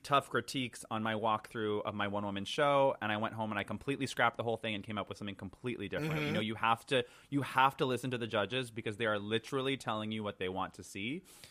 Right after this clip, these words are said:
Speaker 1: and they wanted to see Olivia do more in this challenge,
Speaker 2: Right.
Speaker 1: and she did fine, but she didn't do more than what she had been doing already in the cha-, in, in the acting and the roast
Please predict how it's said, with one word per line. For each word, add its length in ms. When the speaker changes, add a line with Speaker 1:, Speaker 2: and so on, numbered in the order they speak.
Speaker 1:
and 120
they 60
wanted 420
to 80
see 220
Olivia 400
do 260
more 460
in 100
this 140
challenge, 260
Speaker 2:
Right. 320
Speaker 1:
and 160
she 160
did 320
fine, 840
but 160
she 120
didn't 360
do 180
more 640
than 240
what 220
she 160
had 160
been 240
doing 280
already 300
in 60
the 100
cha-, 200
in, 320
in 240
the 180
acting 460
and 240
the 180
roast 460